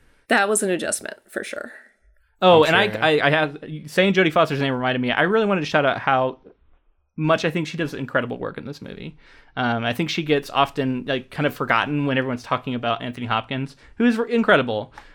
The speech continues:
Speaker 2: But, uh, I really thought she did great work. I, I know, I think she gets a hard, a, uh, um, she gets some shit for her Southern accent at times. I don't have the best ear for that, even though I grew up around some Southern accents. Um, it seemed okay to me. Um,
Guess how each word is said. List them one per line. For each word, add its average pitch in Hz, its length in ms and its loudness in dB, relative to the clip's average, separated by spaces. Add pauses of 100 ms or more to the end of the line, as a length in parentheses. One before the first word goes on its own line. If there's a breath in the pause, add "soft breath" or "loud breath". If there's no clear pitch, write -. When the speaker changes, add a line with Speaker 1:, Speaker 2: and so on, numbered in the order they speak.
(120 loud breath)
Speaker 2:
But, 135 320 2
uh, 131 220 0
I 202 60 6
really 254 200 6
thought 175 180 4
she 151 100 -6
did 135 120 0
great 120 260 0
work. 113 260 -2
I, 147 260 -4
I - 20 -4
know, 175 140 -2
I 165 160 2
think 208 160 -8
she - 100 -4
gets 196 140 -2
a 147 80 4
hard, 156 260 0
a, 143 340 -4
uh, 135 300 2 (240)
um, 123 340 -4
she - 120 -8
gets 202 140 -2
some 185 100 -2
shit 127 320 0
for 123 160 -2
her 120 240 -2
Southern 123 300 -2
accent 196 560 -2
at 185 140 -4
times. 202 380 -2 (380 loud breath)
I 196 80 6
don't 262 180 2
have 175 240 2
the 156 80 2
best 143 280 0
ear 135 180 0
for 156 160 -2
that, 175 260 2
even 135 200 -4
though 131 100 0
I 123 80 0
grew 131 200 -4
up 131 120 -4
around 131 260 -4
some 147 140 -8
Southern 147 260 -8
accents. 151 520 -8 (360 soft breath)
Um, 127 480 -4
it 156 160 -6
seemed 226 200 2
okay 131 420 0
to 151 160 -6
me. 156 340 -4 (320 soft breath)
Um, 127 500 -2